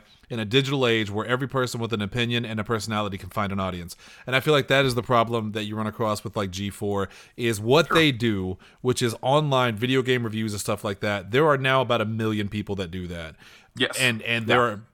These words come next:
Speaker 1: people that are way more successful than G four, unfortunately,
Speaker 2: Mm-hmm.
Speaker 1: because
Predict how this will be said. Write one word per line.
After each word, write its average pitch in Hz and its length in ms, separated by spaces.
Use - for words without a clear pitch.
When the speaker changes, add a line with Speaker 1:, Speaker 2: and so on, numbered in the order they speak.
Speaker 1:
people 127 300
that 120 160
are 113 100
way 120 240
more 143 200
successful 127 500
than 113 120
G 110 140
four, 107 260
unfortunately, 104 500
Speaker 2:
Mm-hmm. 104 100
Speaker 1:
because 110 300